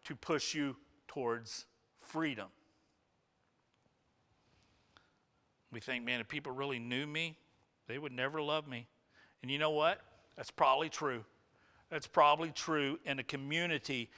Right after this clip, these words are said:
that has a surface level understanding of the gospel, which I believe most churches do. But if you find a circle of wounded healers who have stories of their own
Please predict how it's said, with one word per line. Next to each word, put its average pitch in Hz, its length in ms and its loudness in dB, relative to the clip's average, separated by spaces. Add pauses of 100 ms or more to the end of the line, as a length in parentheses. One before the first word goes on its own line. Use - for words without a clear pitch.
(200)
that 139 160 2
has 135 240 2
a 127 100 -2
surface 165 640 0
level 143 480 2
understanding 131 680 -4
of 120 140 -8
the 127 80 -12
gospel, 120 560 0
which 117 160 -10
I 117 140 0
believe 123 240 -6
most 117 320 -4
churches 120 500 -10
do. 104 240 -16 (1300)
But 139 100 -8
if 135 140 -8
you 147 80 -8
find 160 640 0
a 131 80 -4
circle - 720 2 (540)
of 123 200 -2
wounded 147 580 0
healers 123 840 -6 (280)
who 240 180 -4
have 131 220 4
stories - 1080 -2 (300)
of 131 120 -4
their 135 200 -2
own 151 300 2